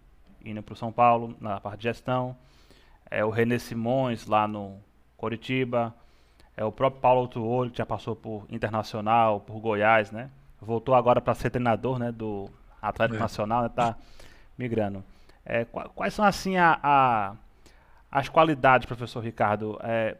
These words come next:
Speaker 1: o que isso pode trazer de benefício, de know-how,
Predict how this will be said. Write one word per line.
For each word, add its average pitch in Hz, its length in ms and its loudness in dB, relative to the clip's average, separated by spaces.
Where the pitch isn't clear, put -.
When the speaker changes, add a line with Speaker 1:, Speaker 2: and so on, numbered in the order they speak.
Speaker 1:
o 139 100 -10
que 156 140 -10
isso 185 220 -6
pode 147 300 0
trazer 123 760 4
de 110 140 -10
benefício, 120 840 -6
de 107 140 -12
know-how, 117 680 0